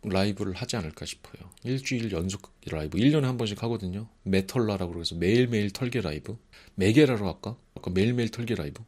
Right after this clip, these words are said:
어쨌든 매일매일 털개 라이브 일주일간 같은 시간에 쭉 갈 때가 있습니다.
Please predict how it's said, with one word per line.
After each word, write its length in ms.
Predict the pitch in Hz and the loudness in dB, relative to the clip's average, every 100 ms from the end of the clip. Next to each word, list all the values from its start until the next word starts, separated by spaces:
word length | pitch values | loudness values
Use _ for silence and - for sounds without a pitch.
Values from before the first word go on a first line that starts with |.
| - | -6
어쨌든 440 | 113 127 - 95 - - - - - - - - | -2 -2 -2 -8 -8 -20 -20 -20 -20 -20 -14 0
매일매일 580 | 110 135 170 165 151 | 6 6 6 4 2
털개 320 | 139 160 151 135 | 0 -2 0 0
라이브 500 | 110 104 98 98 92 - | 0 -2 -2 -4 -4 0
일주일간 760 | 180 - 170 170 151 127 131 - | 0 2 0 0 -2 -6 -6 -6
같은 340 | - - 156 | -6 -4 -4
시간에 240 | - 123 107 | -2 -4 -6
쭉 480 | - - 156 262 - | -8 -6 0 0 0
갈 180 | - 107 | -2 0
때가 180 | 131 95 | 2 0
있습니다. 380 | - 92 - | -4 -8 -12